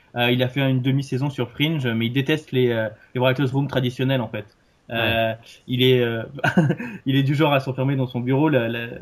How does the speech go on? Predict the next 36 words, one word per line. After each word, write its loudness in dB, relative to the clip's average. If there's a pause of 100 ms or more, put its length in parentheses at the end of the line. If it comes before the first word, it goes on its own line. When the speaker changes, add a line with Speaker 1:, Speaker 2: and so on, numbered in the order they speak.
(440)
Speaker 1:
et 4
à, 4
et 4
à 4
déprimer -2
et 0
à -6
paniquer -4
en, -4
en -8
perso-, -8
en -8
se -6
persuadant -2
qu'il -6
n'arrivera 0
jamais -2
à -4
livrer -4
son -8
script. 0 (680)
Speaker 2:
<laughs> -
Ouais. 0 (440)
Speaker 1:
<laughs> -4
Et 2
donc, 2
du -2
coup, 2
avoir 4
quelqu'un 0
comme -2
ça, 2
c'est, 2
c'est -4
assez -2
précieux. 2